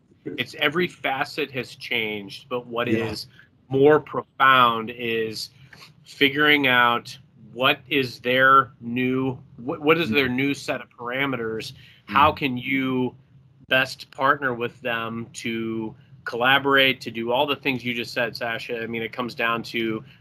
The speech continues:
Speaker 1: um, you know, optimizing operations, figuring out
Speaker 2: Mm.
Speaker 1: ways to cut costs, reduce redundancies in their business, um, you know, and that can impact every facet of their business, supply chain,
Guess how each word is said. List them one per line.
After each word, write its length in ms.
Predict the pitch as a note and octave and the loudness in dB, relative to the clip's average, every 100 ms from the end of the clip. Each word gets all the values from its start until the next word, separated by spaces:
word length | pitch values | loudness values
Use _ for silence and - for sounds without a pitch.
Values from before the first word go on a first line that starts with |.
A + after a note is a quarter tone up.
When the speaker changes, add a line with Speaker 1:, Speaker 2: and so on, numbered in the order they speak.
| - | -4
Speaker 1:
um, 460 | A2+ G#2+ G#2+ G#2 G#2 - _ - | 0 0 0 -4 -8 -14 _ -8
you 80 | A2+ | -4
know, 160 | G#2+ | -4
optimizing 720 | A2 A#2+ - A#2+ A2+ A2+ - A2 | 0 0 0 -2 -4 -6 -8 -6
operations, 960 | G#2+ A2 G#2+ A2+ A#2 - A#2 A2 G#2 | -6 -6 -6 -6 -6 -6 -8 -8 -12
figuring 320 | - A2 A2 A2+ | -10 -8 -4 -4
out 160 | A2 | -2
Speaker 2:
Mm. 40 | G#2 | -2
Speaker 1:
ways 280 | A2+ A2 - | -2 -4 -6
to 80 | |
cut 240 | B2 G#2+ - | -10 -10 -10
costs, 520 | - A#2 A#2 A2+ - | -2 4 4 2 -4
reduce 520 | A2+ G2+ A2 A2+ - | -8 -6 -4 -4 -4
redundancies 800 | A2 G2 A2+ A#2 A2+ G#2+ A#2+ A2+ | -10 -4 -2 -2 -4 -4 -2 -2
in 100 | G#2+ | -2
their 120 | G#2 G2 | -6 -6
business, 600 | G#2+ A2 - A2+ G#2+ - - - - | -6 -6 -4 -4 -4 -8 -16 -20 -2
um, 280 | A2 A2 A2 | 2 2 2
you 120 | B2+ | 4
know, 80 | A#2+ | 6
and 80 | A#2+ | 6
that 160 | C#3+ | 4
can 160 | C#3+ B2 - - C#3+ | 2 -2 -6 -18 -2
impact 420 | D3+ D3 C3 - | -2 0 0 0
every 260 | D#3 C#3 C3 | -2 -4 -6
facet 460 | - C#3 B2+ - B2 | -4 -2 -2 -4 -10
of 80 | |
their 140 | A#2 A2 | -8 -8
business, 440 | A#2+ C3 G#2+ F#2+ | -6 -8 -10 -18
supply 560 | - - - B2+ C3 B2+ | -18 -18 -8 0 2 0
chain, 560 | - C3 A#2+ A#2 A2+ | -2 -2 0 0 -4